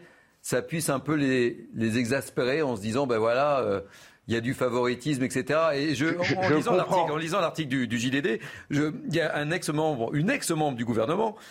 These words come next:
Speaker 1: qui dit, « Moi, je me suis débrouillée toute seule quand certains ont bénéficié de soutien. » Vous comprenez que
Speaker 2: Mais
Speaker 1: ça puisse
Speaker 2: je,
Speaker 1: faire
Speaker 2: je
Speaker 1: réagir les
Speaker 2: comprends
Speaker 1: Français,
Speaker 2: totalement,
Speaker 1: Franck.
Speaker 2: mais, mais malheureusement, c'est pas uniquement dans le monde politique. Euh, quand vous avez du réseau, et on le sait bien, ça fonctionne parfois mieux que quand vous n'en avez pas.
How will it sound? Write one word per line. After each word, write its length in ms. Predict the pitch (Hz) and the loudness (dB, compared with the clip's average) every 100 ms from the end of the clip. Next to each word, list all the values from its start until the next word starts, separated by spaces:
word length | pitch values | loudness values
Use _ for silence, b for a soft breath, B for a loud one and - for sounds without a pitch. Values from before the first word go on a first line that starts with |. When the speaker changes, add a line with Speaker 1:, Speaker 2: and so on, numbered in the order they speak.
| B - | B -8
Speaker 1:
qui 100 | 131 | -2
dit, « 120 | 202 | 0
Moi, 140 | 196 202 | 2 0
je 60 | |
me 60 | 160 | -2
suis 160 | 151 | -2
débrouillée 240 | 156 143 143 | 0 0 0
toute 180 | 139 127 | -2 -2
seule 140 | 202 | -2
quand 160 | 170 147 | 0 0
certains 300 | 151 147 196 | -2 0 -2
ont 80 | |
bénéficié 480 | 147 135 123 127 190 | 0 -2 -2 -2 -4
de 40 | 160 | -2
soutien. » 380 | 147 143 120 104 - | -2 0 -4 -4 -14
Vous 60 | 120 | -4
comprenez 300 | 143 143 190 | -2 0 0
que 60 | |
Speaker 2:
Mais 40 | - | 0
Speaker 1:
ça 80 | 147 | 0
puisse 140 | - | -2
Speaker 2:
je, 60 | 139 | 0
Speaker 1:
faire 80 | 139 | 2
Speaker 2:
je 60 | |
Speaker 1:
réagir 200 | 139 143 | 2 2
les 60 | 160 | 0
Speaker 2:
comprends 220 | 156 180 | 0 0
Speaker 1:
Français, 100 | 175 | 0
Speaker 2:
totalement, 320 | 175 170 196 | 0 0 2
Speaker 1:
Franck. 140 | 240 - b | 0 -4 b
Speaker 2:
mais, 160 | 127 135 | -6 -4
mais 140 | 131 139 | -2 2
malheureusement, 500 | 151 165 180 165 214 | 2 2 0 -2 -4
c'est 140 | 143 | -4
pas 160 | 151 147 | -2 -2
uniquement 340 | 151 135 160 | -2 -2 -2
dans 100 | 143 | 0
le 60 | 143 | 0
monde 220 | 143 131 | 0 0
politique. 500 | 139 143 240 202 - _ _ _ 98 | 0 0 -4 -6 -18 _ _ _ 2
Euh, 340 | 113 110 95 - | 4 4 0 0
quand 140 | 151 | 0
vous 180 | 151 156 | 0 0
avez 220 | 151 151 | 2 2
du 100 | 147 | 0
réseau, 500 | 143 147 147 202 247 - | 0 2 2 0 -4 -6
et 60 | 98 | -2
on 80 | |
le 60 | 110 | -2
sait 180 | - 123 | 0 0
bien, 240 | 151 240 - B B | 2 0 -8 B B
ça 160 | - 123 | -4 -2
fonctionne 380 | 131 135 151 139 | -2 -4 -4 -2
parfois 320 | 143 - 147 | -4 0 2
mieux 180 | 165 220 | 2 0
que 100 | 135 | -2
quand 160 | 156 | -2
vous 100 | 143 | -2
n'en 160 | 143 147 | 0 0
avez 200 | 143 175 | 0 2
pas. 320 | 202 - B | 0 -2 B